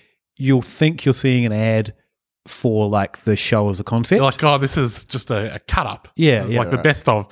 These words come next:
Speaker 1: Yeah.
Speaker 2: No, that's just the episodes.
Speaker 1: Yeah,
Speaker 3: Right.
Speaker 1: that's just how the episodes
Speaker 3: God,
Speaker 1: were.
Speaker 3: I've gotta watch this so bad.
Speaker 1: Um, it's very confusing. <laughs>
Speaker 2: The most confusing thing about it is the casting.
Speaker 1: Yes.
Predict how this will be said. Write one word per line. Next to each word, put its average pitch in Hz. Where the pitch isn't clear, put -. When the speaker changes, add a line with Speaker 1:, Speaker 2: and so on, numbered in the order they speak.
Speaker 1:
Yeah. 135
Speaker 2:
No, 147
that's 147
just -
the 123
episodes. 107
Speaker 1:
Yeah, 135
Speaker 3:
Right. 101
Speaker 1:
that's -
just 120
how 110
the 107
episodes 104
Speaker 3:
God, 98
Speaker 1:
were. 98
Speaker 3:
I've 90
gotta 95
watch 73
this -
so 73
bad. 135
Speaker 1:
Um, 123
it's 151
very 156
confusing. 117
<laughs> -
Speaker 2:
The 139
most 202
confusing 147
thing 98
about 92
it 98
is -
the -
casting. 107
Speaker 1:
Yes. -